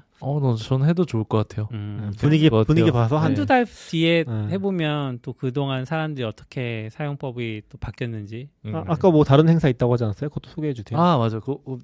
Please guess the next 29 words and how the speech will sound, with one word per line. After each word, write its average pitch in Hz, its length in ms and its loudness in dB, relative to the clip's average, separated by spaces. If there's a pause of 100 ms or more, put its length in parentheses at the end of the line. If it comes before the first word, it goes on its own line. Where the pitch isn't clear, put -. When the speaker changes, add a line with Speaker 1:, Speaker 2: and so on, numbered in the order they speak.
(140)
Speaker 1:
남겨놨는데. 113 760 -8 (640)
거기 107 760 -10 (1600)
클럽 139 360 -4 (200)
영상 117 480 -10
옆에 143 600 -12
Speaker 3:
요즘에 139 320 -4
Speaker 1:
저기 123 120 -4
Speaker 3:
루마가 135 600 0
다시 - 180 -8
핫한 139 240 -6
것 107 140 -6
같아요. 98 220 -12 (160)
Speaker 2:
이거요? 123 340 -12 (320)
Speaker 3:
네. 98 240 -10 (240)
루마가 147 300 0
원래 117 180 0
전 113 180 -4
좀 113 200 -4
싫었던 165 380 -2
게 110 360 0
블록체인 185 420 4
Speaker 1:
어, 170 40 6
Speaker 3:
행사들이 143 340 4
너무 120 120 2
Speaker 1:
그거는 127 200 2
Speaker 3:
많아가지고. 104 360 -4
Speaker 1:
아니었던 101 400 -6
것 92 120 -20
같고. 104 320 -18